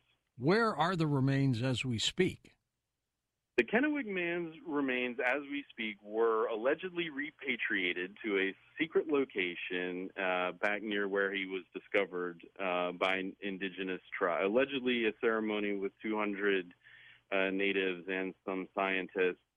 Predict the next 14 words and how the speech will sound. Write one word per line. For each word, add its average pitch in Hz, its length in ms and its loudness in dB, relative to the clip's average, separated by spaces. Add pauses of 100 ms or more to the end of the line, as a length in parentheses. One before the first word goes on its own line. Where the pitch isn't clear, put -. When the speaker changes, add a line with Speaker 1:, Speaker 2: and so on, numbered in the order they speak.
(720)
Speaker 2:
allegedly 92 580 2
repatriated 85 920 -2
these 85 240 -8
remains, 82 440 -2 (220)
uh, 82 460 0
back 87 280 0
in 85 140 -8
Kennewick 85 480 -6 (220)
near 90 280 -2
where 82 220 0
they 80 140 -2
were 73 180 -2 (100)
found, 53 300 -4
allegedly. 95 520 0